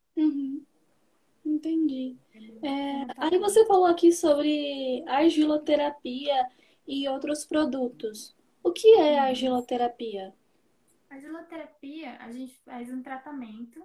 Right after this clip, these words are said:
Speaker 2: né? Tem vários tipos de argila, então a gente usa cada argila pra cada tipo de pele, fazendo um
Speaker 1: Uhum.
Speaker 2: tratamento nela. Então, vamos
Speaker 1: Uhum.
Speaker 2: supor assim, a argila verde eu poderia usar numa pele oleosa,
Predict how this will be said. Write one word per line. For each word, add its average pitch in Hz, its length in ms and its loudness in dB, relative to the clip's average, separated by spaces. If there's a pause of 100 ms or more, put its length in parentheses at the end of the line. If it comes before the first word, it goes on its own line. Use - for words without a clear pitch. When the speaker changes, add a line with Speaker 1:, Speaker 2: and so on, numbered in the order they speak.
Speaker 2:
né? 240 260 -12 (140)
Tem 220 180 -16
vários 226 340 -16
tipos 262 300 -20
de 247 80 -14
argila, 240 540 -14
então 240 240 -16
a 233 120 -18
gente 233 540 -18 (400)
usa 233 440 -14 (140)
cada 277 400 -14
argila 254 300 -14
pra 247 160 -20
cada 233 260 -18
tipo 233 260 -20
de 240 100 -20
pele, 254 440 -16
fazendo 285 260 -12
um 294 60 -6
Speaker 1:
Uhum. 311 60 0
Speaker 2:
tratamento 285 480 -10
nela. 262 220 -16 (500)
Então, 330 160 0
vamos 285 140 -4
Speaker 1:
Uhum. - 40 -6
Speaker 2:
supor 294 140 -12
assim, 247 220 -16
a 220 60 -20
argila 247 400 -16
verde 233 600 -18 (180)
eu 240 100 -20
poderia 247 420 -14
usar 247 220 -12
numa 285 260 -14
pele 240 240 -14
oleosa, 254 420 -14